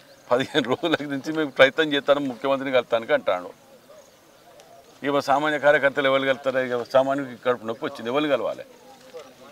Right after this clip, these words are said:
అంటే మంత్రులు, ఎమ్మెల్యేలు కూడా ఇండ్లల్లో చెప్పుకోలేక, బాత్రూంలో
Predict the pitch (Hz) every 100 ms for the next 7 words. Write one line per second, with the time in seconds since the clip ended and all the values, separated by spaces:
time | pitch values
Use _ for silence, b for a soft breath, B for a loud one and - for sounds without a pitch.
0 | - - - 110 80 95 - 110 110 113
1 | 95 104 110 110 98 82 92 117 170 -
2 | - B B B B B - - 95 117
3 | 127 127 - - - 123 104 98 123 90
4 | 98 110 131